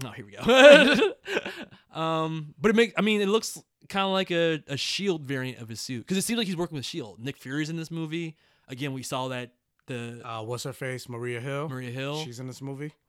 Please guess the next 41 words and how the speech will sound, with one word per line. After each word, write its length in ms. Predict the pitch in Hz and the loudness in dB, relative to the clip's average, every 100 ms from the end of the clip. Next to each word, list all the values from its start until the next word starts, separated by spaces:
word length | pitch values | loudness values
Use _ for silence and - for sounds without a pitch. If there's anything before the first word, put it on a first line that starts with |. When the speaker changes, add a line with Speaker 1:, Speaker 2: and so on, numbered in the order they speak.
| _ _ - | _ _ -12
Speaker 1:
I 60 | 131 | -10
mean, 160 | 135 | -8
the, 120 | 131 123 | -10 -12
the 140 | 143 135 | -12 -12
scenes 320 | - 160 139 | -8 -8 -8
with 80 | 131 | -10
Mysterio, 600 | 117 - 147 143 135 131 | -12 -8 -6 -4 -4 -4
like 100 | 127 | -6
I 60 | |
said, 160 | - 135 | -10 -10
he's 120 | 117 | -10
wearing 180 | 127 127 | -10 -8
that 180 | 120 - | -10 -8
swat 500 | - 123 131 127 - _ | -8 -8 -8 -8 -10 _
shield 640 | - - 139 139 127 123 - | -14 -10 -8 -6 -8 -10 -14
Spider-Man 480 | - 139 135 123 113 | -6 -4 -4 -6 -8
suit, 280 | - 120 | -10 -10
but 60 | 120 | -8
then 100 | 123 | -6
also 240 | 131 123 | -6 -6
you 100 | 123 | -10
see 140 | 120 123 | -10 -12
the, 280 | 117 - - | -10 -12 -12
the 60 | 120 | -12
shield 420 | - 139 127 120 | -10 -10 -12 -14
vans 340 | 117 127 131 123 | -10 -8 -8 -10
kinda 200 | 123 113 | -14 -10
pull 220 | 123 117 | -10 -10
up. 180 | 117 - _ _ _ _ _ _ _ - | -14 -16 _ _ _ _ _ _ _ -12
Uh, 80 | 123 | -10
I 140 | 117 | -8
guess 200 | 120 123 | -8 -12
to 300 | - 120 110 110 _ _ | -10 -12 -12 -16 _ _
arrest 400 | 120 120 110 120 | -12 -10 -12 -14
Mysterio. 540 | - 131 120 110 110 - _ _ _ _ _ _ _ | -14 -10 -10 -12 -16 -20 _ _ _ _ _ _ _
Um, 640 | 131 120 117 117 113 113 _ _ _ _ _ - | -10 -8 -8 -8 -10 -12 _ _ _ _ _ -10
but 80 | 151 | 2
my 140 | 180 | 4
first 260 | 214 180 - | 4 2 0
thought 200 | 147 131 | -4 -2
was, 500 | 135 127 123 117 | -4 -4 -6 -10